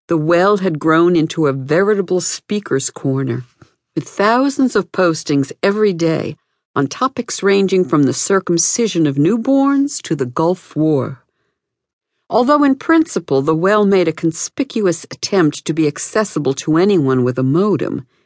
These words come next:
in reality, by attracting a certain kind of person, smart and left-leaning without being self-consciously politically correct, it had become something of a club.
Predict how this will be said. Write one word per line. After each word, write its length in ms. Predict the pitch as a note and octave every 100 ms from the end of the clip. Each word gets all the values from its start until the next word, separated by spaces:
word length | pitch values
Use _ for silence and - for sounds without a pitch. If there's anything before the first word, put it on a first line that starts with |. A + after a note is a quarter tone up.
| _ _ -
in 140 | E3+ F#3
reality, 800 | F#3+ G3+ G#3 A3+ G3 B2+ F#2
by 180 | C3+ D#3+
attracting 640 | E3 E3 - D4 E4+ C4+ G#3
a 60 |
certain 500 | - - B3+ D4 C4
kind 420 | C4 - G3+ G3 E3+
of 200 | D#3+ -
person, 640 | - F3 D#3+ - - D3+ _ _ _ _ _ -
smart 720 | - F3+ E3+ F3 G#3+ A#3+ -
and 240 | D#3 D3+
left-leaning 1040 | E3 F#3+ F#3+ - - E3+ F#3 F#3 C#3+ F2 C3+
without 440 | E3 G#3 A3 -
being 240 | G3+ F3+ E3
self-consciously 1040 | - E3+ - - G3 F3+ - - - D3
politically 560 | - D#3+ D#3+ D3 - B2
correct, 680 | - C#3 F3 C#3 B2+ - - _ _ _ _ -
it 120 | G3
had 140 | B3 A#3
become 420 | C4+ - D#4 D#4+
something 480 | - F4 G4 F#4+ C4
of 120 | F#3+
a 60 |
club. 680 | D#3 - - G#3 F#3+ A#2+ -